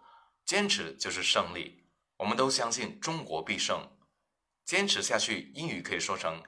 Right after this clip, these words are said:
“hang in there”。例如，hang in there, we will get the victory.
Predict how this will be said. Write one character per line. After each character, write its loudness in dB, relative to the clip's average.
“hang -4
in -6
there”。 -2
例 0
如， -2
hang 0
in -2
there, 0
we -4
will -2
get 0
the 2
victory. -4